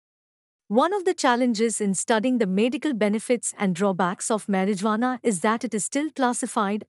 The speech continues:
as a Schedule I drug by the federal government. This classification makes it difficult for researchers to conduct clinical trials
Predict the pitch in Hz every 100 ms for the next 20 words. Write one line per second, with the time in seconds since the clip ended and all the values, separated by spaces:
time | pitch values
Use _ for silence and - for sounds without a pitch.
0 | - 233 226 - 262 226 277 330 285 247
1 | 190 240 247 202 185 180 - 247 220 277
2 | 220 185 - 180 151 - - _ _ _
3 | _ _ _ _ _ - 320 359 - 302
4 | 285 294 277 247 233 - 233 208 240 -
5 | 226 175 202 226 220 220 233 - 180 185
6 | - 226 220 208 185 - - 269 262 254
7 | 247 277 - 254 262 269 285 - 240 220
8 | 254 277